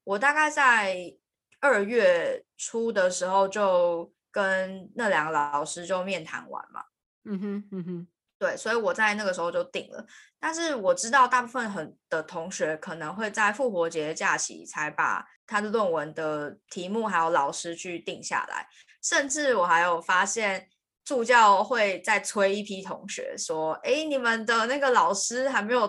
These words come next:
Speaker 1: 对上。”就是还有同学没有对到老师的状况。所以其实一直到可能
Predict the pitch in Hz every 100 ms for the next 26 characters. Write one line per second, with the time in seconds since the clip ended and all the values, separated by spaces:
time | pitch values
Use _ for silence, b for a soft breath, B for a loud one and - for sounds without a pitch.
0 | - 180 165 175 - 190 - 269 320 330
1 | 214 214 208 185 196 185 208 180 208 185
2 | 190 175 - - - 147 147 - - -
3 | - - - B B B - 339 330 233
4 | 240 294 240 185 185 233 202 185 175 156
5 | 151 147 -